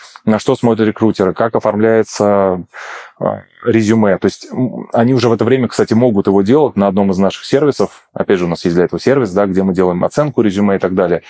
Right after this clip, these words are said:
И мы, получается, что уже где-то к середине обучения д-, проделаем достаточно большую часть для людей, связанную с тем, как подготовиться к трудоустройству. И примерно, когда проходит две трети обучения или три четвёртых, мы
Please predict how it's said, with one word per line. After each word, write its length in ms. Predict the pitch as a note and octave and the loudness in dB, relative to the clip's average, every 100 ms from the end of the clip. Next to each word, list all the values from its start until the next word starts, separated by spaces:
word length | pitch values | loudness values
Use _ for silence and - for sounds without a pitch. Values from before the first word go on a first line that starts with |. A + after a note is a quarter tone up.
| - - - _ | -20 -20 -20 _
И 80 | - | 0
мы, 140 | B2+ D3 | 2 2
получается, 540 | B2 - C3+ C3 A2+ | 0 0 0 0 -2
что 180 | - A#2 | -2 0
уже 160 | G#2+ | 0
где-то 300 | G#2 C3 B2 | 0 0 0
к 40 | - | -2
середине 440 | A#2 A2 A#2 A2+ | -2 0 0 0
обучения 560 | G2 G2+ D#3 E3 A#2+ G#2+ | 0 0 0 0 -2 0
д-, 280 | A2 G#2 A2+ | 0 2 0
проделаем 400 | - G#2+ B2+ G#2+ | 0 2 2 2
достаточно 400 | G2 A2 - G2 | 0 0 0 -2
большую 300 | F#2 - - | -2 -2 -2
часть 240 | - G#2+ | 0 0
для 100 | F#2 | 0
людей, 360 | F#2 F#2+ A#2 D3 | -2 0 2 0
связанную 500 | - A2 A2 G2+ G2 | 0 0 0 0 -2
с 80 | - | -2
тем, 280 | A#2 A#2+ - _ - | -2 -2 -6 _ -4
как 200 | G#2+ - | -4 -2
подготовиться 720 | - F#2 - G2 - F#2+ F2 | -2 0 2 0 0 -4 -4
к 280 | - F#2+ D#3 | -6 -4 -2
трудоустройству. 800 | G2 F#2 - G#2+ G2+ - - - - - - - - - | 0 0 0 0 0 -2 -8 -8 -16 -18 -20 -20 -20 -4
И 120 | - | -2
примерно, 520 | G#2 B2 C3+ C3+ B2 A2+ | 0 2 2 2 0 0
когда 280 | A2 A#2+ | 0 0
проходит 480 | A#2 A#2 - G2 F#2 | 0 0 0 0 0
две 320 | F2+ F#2+ F#3 | 0 2 2
трети 300 | F#3 A#2+ G#2 | 4 0 2
обучения 540 | G2 G2 - G#2+ F#2 F2 | 0 0 0 0 0 -2
или 60 | |
три 200 | D#2+ G#2 | -2 -2
четвёртых, 600 | - - G#2+ F#2+ F2 - | -2 -2 0 0 -4 -4
мы 400 | G2 B2 C#3 G#2+ | 0 2 0 -4